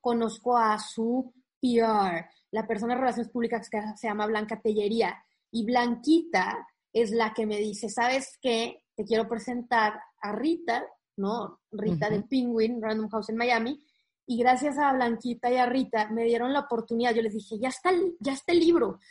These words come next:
Speaker 1: Tengo un libro que se llama Cómo salir del club de los fracasados", sin haber estado,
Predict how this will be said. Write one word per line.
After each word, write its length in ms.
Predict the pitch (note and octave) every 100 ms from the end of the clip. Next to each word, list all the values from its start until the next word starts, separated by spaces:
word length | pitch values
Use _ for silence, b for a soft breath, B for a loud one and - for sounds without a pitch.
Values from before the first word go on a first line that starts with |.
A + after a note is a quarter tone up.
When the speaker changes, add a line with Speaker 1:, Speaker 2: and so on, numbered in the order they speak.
| b
Speaker 1:
Tengo 180 | C4 D4+
un 60 | E4+
libro 200 | E4+ F4
que 80 |
se 100 | D4
llama 180 | C4+ C4+
Cómo 140 | C#4+ D4
salir 240 | D4 C#4
del 80 | C#4
club 180 | C#4 C#4
de 60 |
los 140 | C#4+ C#4
fracasados", 560 | G#3+ G3+ G3 A#3 C4 - _ _ _
sin 280 | - C#4+ C4+
haber 260 | C4 C4 C#4+
estado, 760 | E4 - D#4 D4 D4 D4+ -